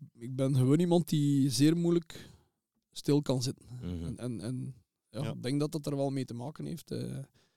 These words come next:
Speaker 1: En ook doe dingen dat je graag doet, hè. Dat
Speaker 2: Mhm.
Speaker 1: zijn nooit ontwerken. Allee. Ik heb wel eens iets van, eh, mijn, mijn dochter zit nu derde jaar, eh, tandarts en...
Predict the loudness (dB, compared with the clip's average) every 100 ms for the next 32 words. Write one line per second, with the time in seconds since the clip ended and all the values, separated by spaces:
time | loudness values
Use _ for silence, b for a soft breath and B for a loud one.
0 | _ -14 -8 -6 -6 4 4 6 6 4
1 | 2 0 -2 -4 -6 -4 -6 -6 -12 _
2 | _ _ -8 -2 4 4 6 4 4 -2
3 | -4 -2 -4 -6 _ _ -10 -10 -10 _
4 | _ _ _ _ _ _ -6 -4 -2 -2
5 | -2 -2 -2 0 -2 -2 -4 -8 -12 -18
6 | -20 _ _ _ _ _ _ _ _ _
7 | _ -18 -14 -8 -2 -2 2 2 2 0
8 | 0 2 2 4 4 2 -2 -2 0 2
9 | 2 0 0 -2